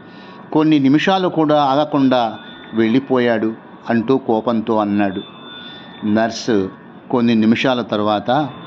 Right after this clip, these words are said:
కన్నీళ్లతో, "ఆ డాక్టర్ గారి కొడుకు నిన్ననే ఒక రోడ్డు యాక్సిడెంట్లో చనిపోయాడు. మేము ఆయనకు ఫోన్ చేసినప్పుడు ఆయన శ్మశానంలో ఉన్నారు.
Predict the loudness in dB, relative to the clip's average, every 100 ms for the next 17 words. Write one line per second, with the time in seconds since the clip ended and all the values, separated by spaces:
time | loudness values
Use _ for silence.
0 | -16 -4 0 2 2 2 0 0 -2 -4
1 | -14 -20 -20 -20 -20 -20 -14 -2 0 0
2 | 0 -2 -2 -2 0 0 0 -2 -2 0
3 | 0 0 2 2 4 4 4 2 0 -2
4 | -6 -18 -20 -20 -8 -4 -2 0 2 2
5 | 0 0 0 -2 -2 0 2 0 0 0
6 | 0 -2 -2 0 0 0 0 -2 -8 -14
7 | -20 -20 -20 -20 -20 -20 -20 -20 -20 -6
8 | 2 4 4 2 2 0 0 0 0 -2
9 | -2 -2 0 2 2 0 0 2 0 0
10 | 0 0 0 -4 -18 -20 -20 -4 0 0
11 | 0 0 0 -2 -6 -2 0 2 2 2
12 | 2 2 0 2 2 -2 -8